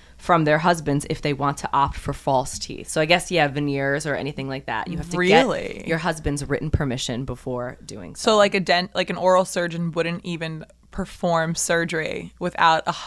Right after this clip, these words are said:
Speaker 2: a letter from the husband?
Speaker 1: I gue-, I don't know. I guess that's what it says.
Speaker 2: Does that have anything to do with, like, oral sex?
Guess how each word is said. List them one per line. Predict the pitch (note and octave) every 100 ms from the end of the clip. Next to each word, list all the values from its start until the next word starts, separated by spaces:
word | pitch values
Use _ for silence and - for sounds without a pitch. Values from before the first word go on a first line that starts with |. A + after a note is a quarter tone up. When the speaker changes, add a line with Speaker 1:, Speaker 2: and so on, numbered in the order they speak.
| -
Speaker 2:
a | F3+
letter | E3 E3 D#3+ E3+
from | - F3+
the | E3
husband? | F3 E3 D#3 G3 G#3+ A3
Speaker 1:
I | F3
gue-, | - D3+ -
I | D#3+
don't | F3 D3+
know. | F3 C#4 E3 C#3 - - - - _ -
I | G3+
guess | F3 F3+ A#3+ A#3+ -
that's | F3+ A3
what | F#3
it | -
says. | - G3 A3 F#3+ G#3+
Speaker 2:
Does | G#3
that | G#3+ A#3+
have | B3
anything | A#3 A3 G3+
to | G3+
do | F#3
with, | F#3
like, | E3+ -
oral | E3 E3 E3
sex? | - - D#3+ G3+ - -